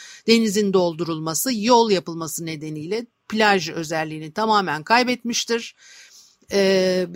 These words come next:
bir kentin tarihinin nasıl örselendiğinin parçalandığını bize, yani nasıl bir devamlılık sağlayacağız? Nasıl bir devamlılık sağlayacağız?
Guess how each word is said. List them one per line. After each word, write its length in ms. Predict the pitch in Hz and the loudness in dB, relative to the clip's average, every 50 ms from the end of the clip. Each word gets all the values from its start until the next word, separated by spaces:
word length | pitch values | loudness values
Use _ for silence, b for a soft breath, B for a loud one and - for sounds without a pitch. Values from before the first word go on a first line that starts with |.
| - - | -12 -10
bir 340 | 185 165 196 240 240 254 - | -6 0 0 0 0 0 0
kentin 500 | - 247 233 220 226 220 - 269 262 262 | 2 2 4 4 2 2 0 0 0 2
tarihinin 720 | 262 247 247 240 233 226 233 208 233 233 226 226 226 220 | 2 4 4 4 2 2 0 -2 -2 -2 -2 -2 -2 -2
nasıl 300 | 220 240 233 - 269 240 | -2 -2 -2 -2 -2 -2
örselendiğinin 1000 | 202 208 214 220 208 - 233 214 214 214 214 214 214 202 220 214 214 220 214 196 | 0 0 0 0 0 0 0 2 2 2 2 2 0 0 0 0 0 0 -2 -4
parçalandığını 1000 | - 214 214 214 208 208 226 214 214 208 208 208 208 196 208 202 202 208 214 190 | -2 0 2 2 2 2 0 0 2 2 2 2 0 0 0 0 0 -2 -2 -4
bize, 420 | 196 190 180 185 196 196 196 190 B B B B B B B B | -4 -4 -2 0 0 0 0 -2 B B B B B B B B
yani 320 | - 175 175 202 180 202 214 | 0 0 0 2 2 2 2
nasıl 420 | 233 247 254 - - 349 330 254 | 2 2 2 0 -2 -2 -2 0
bir 200 | 233 226 214 185 | 0 0 0 2
devamlılık 600 | 196 190 175 175 165 160 160 160 151 151 - - | 2 2 2 0 -2 -2 -4 -6 -6 -8 -6 -6
sağlayacağız? 880 | - - 165 151 151 143 139 143 135 135 156 165 208 254 269 - - - - | -4 -2 -2 -2 -2 -4 -6 -8 -10 -8 -6 -6 -4 -4 -6 -6 -10 -4 0
Nasıl 360 | 214 233 220 - 214 185 151 | 2 2 2 2 0 -2 -2
bir 200 | 147 143 139 127 | -4 -8 -8 -8
devamlılık 580 | 147 143 135 143 135 131 135 135 131 139 - - | -8 -6 -6 -6 -6 -6 -8 -12 -16 -14 -12 -10
sağlayacağız? 840 | - 143 143 - - 135 - - 147 147 - 156 - - - - | -8 -8 -8 -8 -8 -8 -10 -12 -14 -14 -10 -8 -6 -6 -8 -10